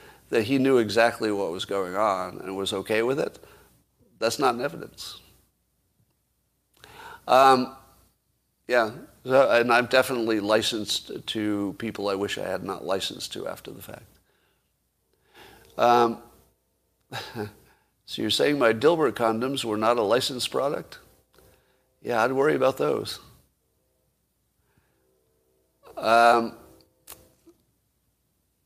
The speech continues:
do you know how many sales gurus call their programs universities?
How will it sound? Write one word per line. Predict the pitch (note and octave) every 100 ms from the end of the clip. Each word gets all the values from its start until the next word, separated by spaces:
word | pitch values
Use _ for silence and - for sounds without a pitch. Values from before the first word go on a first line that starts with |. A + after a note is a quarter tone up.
| _ _ _ _ _ _ -
do | -
you | C3
know | C3 C#3
how | B2+ B2+
many | B2 A2+
sales | G#2+ - A#2+ A#2+ A2
gurus | - B2 B2 A#2+ A2
call | - A2
their | G#2
programs | G2+ A2 G#2 G#2+ G2+ G2 G2+
universities? | G#2 G2 A2+ F3+ - E2 - -